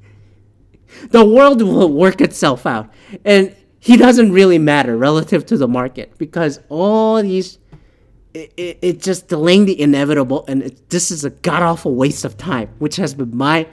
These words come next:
my argument for the last four years. It, it does matter. The leadership matters. The message matters. However, in the long thick of things, it doesn't fucking matter.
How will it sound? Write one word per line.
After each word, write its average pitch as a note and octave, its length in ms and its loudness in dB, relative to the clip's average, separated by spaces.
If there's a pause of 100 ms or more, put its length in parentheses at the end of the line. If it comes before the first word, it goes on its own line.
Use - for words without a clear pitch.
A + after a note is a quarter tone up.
(800)
my D3+ 280 -2
argument C3 560 0
for C#3 80 -12
the A#2+ 80 -6
last A#2 260 -8
four A#2+ 200 -8
years. G#2+ 360 -10 (960)
It, C#3+ 240 -10 (180)
it D3+ 220 -6
does F#3 300 2
matter. C3 340 -2
The A#2 140 -6
leadership F3 600 0
matters. A#2+ 420 -6
The B2 80 -6
message D3+ 440 -4
matters. B2 480 -8 (720)
However, G3 480 4
in D3 160 2
the B2+ 60 -2
long B2+ 340 -2
thick G3 220 -6
of - 100 -6
things, D3+ 280 -2
it D3 120 -10
doesn't F#3+ 400 0
fucking F3 360 -2
matter. C3+ 380 -4